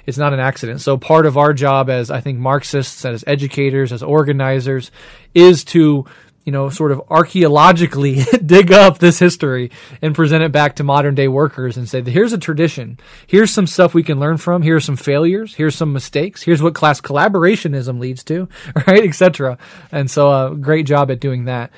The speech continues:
But let's go ahead and, and move forward now that we understand that, that one action.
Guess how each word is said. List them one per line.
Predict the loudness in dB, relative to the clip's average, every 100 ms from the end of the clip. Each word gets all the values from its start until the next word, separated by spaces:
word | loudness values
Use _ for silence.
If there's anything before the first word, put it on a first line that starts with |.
| _ -20 0
But |
let's | 2 4
go | 4 4
ahead | 6 6 4
and, | 2 -2
and | 0 0
move | 0 0
forward | 0 2 2
now | 2 0
that | -2
we | -2
understand | -2 -4 -4 -4 -2
that, | -2 -2
that | -4 -2
one | -4 -4
action. | -6 -6 -6 -6